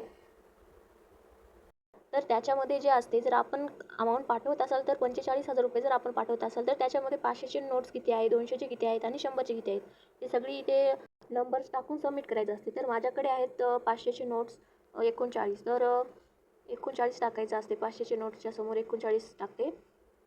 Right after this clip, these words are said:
मग त्याची व्हॅल्यू समोर येईल, अ, एकोणीस हजार पाचशे येईल. त्याच्यानंतर दोनशेचे नोट्स आहेत माझ्याकडे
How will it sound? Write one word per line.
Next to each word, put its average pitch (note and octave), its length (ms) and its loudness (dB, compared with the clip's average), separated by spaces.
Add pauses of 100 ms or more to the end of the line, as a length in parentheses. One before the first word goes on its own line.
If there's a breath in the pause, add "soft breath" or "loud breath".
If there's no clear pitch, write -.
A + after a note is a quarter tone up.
(340)
मग A3 80 -2
त्याची A#3+ 240 -2
व्हॅल्यू A#3+ 280 2
समोर A#3+ 300 2
येईल, A#3 240 4
अ, A#3 80 4
एकोणीस A#3+ 520 2
हजार A3 220 0
पाचशे A3 280 -2
येईल. A#3 240 -2 (540 loud breath)
त्याच्यानंतर C#4 400 0
दोनशेचे B3+ 360 0
नोट्स C4 300 -4
आहेत B3 220 4
माझ्याकडे A#3+ 600 2